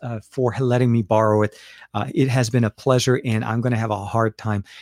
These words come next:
Like I said, the only thing I'll probably say I need to do right now is probably figure out if there's anything on Thingiverse for a clip,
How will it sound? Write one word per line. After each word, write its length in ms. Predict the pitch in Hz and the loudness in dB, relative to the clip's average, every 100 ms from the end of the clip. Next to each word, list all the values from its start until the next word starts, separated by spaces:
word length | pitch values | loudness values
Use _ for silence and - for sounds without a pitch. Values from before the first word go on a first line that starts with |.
| - | -4
Like 120 | 123 | -2
I 20 | 123 | 0
said, 220 | - 113 | 0 2
the 60 | |
only 160 | 151 165 | 4 4
thing 120 | 190 | 6
I'll 100 | 165 | 4
probably 280 | 135 143 131 | 4 4 4
say 180 | - 123 | 2 2
I 20 | |
need 140 | 127 | 2
to 100 | 127 | 0
do 140 | 113 120 | 0 0
right 180 | 110 113 | 0 0
now 380 | 110 110 127 143 | -2 0 0 0
is 200 | 127 107 | -2 0
probably 400 | 123 120 120 120 | 0 0 0 -2
figure 340 | - 113 110 | -2 -2 -2
out 220 | 107 110 - - - | -2 -4 -8 -20 -8
if 180 | 117 - | -6 -6
there's 240 | - 117 113 | 2 2 2
anything 300 | - 151 165 | 2 2 2
on 140 | 131 | 0
Thingiverse 640 | 110 151 131 110 104 101 - - | 0 2 2 0 -2 -2 -4 -8
for 380 | - 127 110 120 | -2 2 2 2
a 40 | 127 | -2
clip, 440 | - - 202 - | -4 0 0 -2